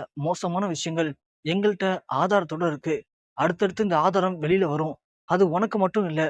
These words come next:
இந்த மக்கள் எல்லாரும் பாக்குற மாதிரி இது வெளியே விடப்படும், அதனால இதுக்கு மேல பிக் பாஸ் பத்தி நீ பேசாம இருக்கிறது உனக்கு நல்லது அப்படின்னு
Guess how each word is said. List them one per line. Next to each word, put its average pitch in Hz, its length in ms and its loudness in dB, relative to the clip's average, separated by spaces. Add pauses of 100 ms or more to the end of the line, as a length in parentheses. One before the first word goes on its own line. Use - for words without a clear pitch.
(500)
இந்த 165 220 -2 (360)
மக்கள் 143 520 -2
எல்லாரும் 185 480 0
பாக்குற 185 360 0
மாதிரி 180 240 2 (360)
இது 208 240 2 (260)
வெளியே 202 380 0
விடப்படும், 165 500 2 (340)
அதனால 156 520 0
இதுக்கு 175 340 -2
மேல 170 220 0
பிக் 151 180 -6
பாஸ் 180 180 0
பத்தி 165 280 -2 (420)
நீ 160 100 -2 (100)
பேசாம 202 360 0
இருக்கிறது 160 360 -2
உனக்கு 170 280 -6
நல்லது 170 420 -2
அப்படின்னு 147 360 -4